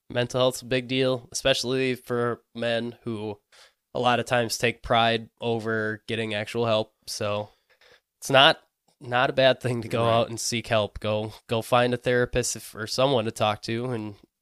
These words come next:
Speaker 1: get the proper, whether it be medication or just, whether it be talking to someone, whatever the correct avenue for you is, just keep trying things until something connects and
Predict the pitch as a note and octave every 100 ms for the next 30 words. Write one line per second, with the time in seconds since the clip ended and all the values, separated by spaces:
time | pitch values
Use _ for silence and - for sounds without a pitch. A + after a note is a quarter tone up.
0 | - _ _ - A#2+ - - A#2+ A#2+ -
1 | A#2+ A2+ A2+ - _ A2 A2+ A2 - G#2+
2 | G#2 G#2+ - C3 - C3+ C3 C3 G#2+ A2
3 | G#2 - G2+ G2 - - _ _ _ -
4 | - _ _ C3 B2+ A#2 A2+ B2 A2+ A#2+
5 | G#2 - G2 G#2 G2+ A2+ A2 A2+ A2 A2+
6 | A2 A2 - - - _ - C#3 C#3 C3+
7 | B2+ B2+ B2 A#2 B2+ C3 C#3 D3 D3 -
8 | - - _ _ - G#2+ - - _ _
9 | - C#3 - B2+ B2+ B2 B2 B2 A2+ -
10 | A2+ A#2 A2+ A#2 A2 - A#2 A#2+ B2+ -
11 | - - - A2 G#2+